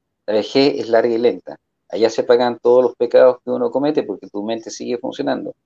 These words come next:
Entonces uno se tiene que portar bien ahora, hacer las cosas ahora, justamente como yo lo estoy haciendo, porque no me quiero ir al cajón, suponte, diciendo, "Oye, podía haber salvado a Chile y no lo hice".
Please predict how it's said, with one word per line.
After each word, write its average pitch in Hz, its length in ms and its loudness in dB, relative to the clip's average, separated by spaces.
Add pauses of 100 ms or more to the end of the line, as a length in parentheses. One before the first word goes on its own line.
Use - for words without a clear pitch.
(120)
Entonces 107 300 -2
uno 117 120 -4
se 110 160 -4
tiene 120 200 0
que 110 100 -2
portar 107 340 -2
bien 107 160 -2
ahora, 120 500 2
hacer 104 220 -8
las - 120 -4
cosas - 320 -2
ahora, 113 460 4 (480)
justamente 117 500 -4
como 107 300 -4
yo 117 140 4
lo 120 80 4
estoy 120 240 2
haciendo, 117 400 -2
porque 104 500 -6
no 101 60 -14
me 107 160 -8
quiero 120 360 2 (440)
ir 127 240 4
al 107 160 2
cajón, 127 440 -2 (440)
suponte, 120 320 -2
diciendo, 120 480 -4
"Oye, 127 340 -2 (720)
podía 131 380 4
haber 147 320 6
salvado 135 720 4
a 123 80 2
Chile 175 360 -2
y 160 120 -2
no 156 160 -2
lo 202 100 4
hice". 160 360 -6